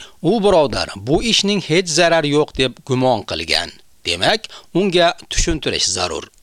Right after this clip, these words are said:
Imom G'azzoliy rahmatullohi alayh va undan boshqa allomalar shariatga xilof bo'lgan munkar ishlarni o'zgartirishning birinchi darajasi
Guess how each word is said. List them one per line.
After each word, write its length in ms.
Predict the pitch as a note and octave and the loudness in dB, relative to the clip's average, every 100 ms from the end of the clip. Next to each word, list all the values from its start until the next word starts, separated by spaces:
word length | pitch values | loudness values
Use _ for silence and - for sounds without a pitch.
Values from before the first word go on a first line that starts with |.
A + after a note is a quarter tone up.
| _ _ _ _ _ _ _ _ | _ _ _ _ _ _ _ _
Imom 320 | G2+ A#2 E3 | -6 2 2
G'azzoliy 600 | G3+ F3 F3 D3+ E3 F3+ F3+ | 4 2 2 2 4 4 2
rahmatullohi 680 | D#3 D#3+ D3+ D#3 D3+ D3 | 2 0 0 0 2 2
alayh 340 | D3 E3+ C4+ D2+ - _ | 4 4 2 -2 -16 _
va 180 | A#2+ D3+ | 0 0
undan 420 | E3+ D3+ D3 D#3 C3 | 0 0 2 2 2
boshqa 360 | C3+ - B2+ B2+ | 2 2 2 0
allomalar 720 | C3+ A#2 A#2+ A2+ A2 D#3 G3+ F2 - _ _ _ _ | 0 0 0 0 2 2 2 -2 -20 _ _ _ _
shariatga 580 | - A#2 A2 C3+ C#3 G#3 | -2 0 0 0 0 0
xilof 340 | G3+ F3 G3+ D3+ | 0 0 0 0
bo'lgan 440 | B2+ E3 D#3 F#3+ | 0 0 2 2
munkar 400 | E3 D3+ D3 F#3+ F3+ | 2 0 2 0 0
ishlarni 600 | D#3+ - D3+ D3 D3+ F3+ E3 - _ - | 0 2 2 2 2 2 0 -8 _ -2
o'zgartirishning 960 | D3 D#3 C#3+ D#3+ - D#3 D3+ - C#3 C#3 B2 | 2 2 2 2 2 0 0 -2 -4 -4 -8
birinchi 420 | G2+ C3 C3+ A2 C#3 | -2 0 0 0 0
darajasi 540 | D#3+ F3+ F3+ F#3+ - | 2 2 4 2 2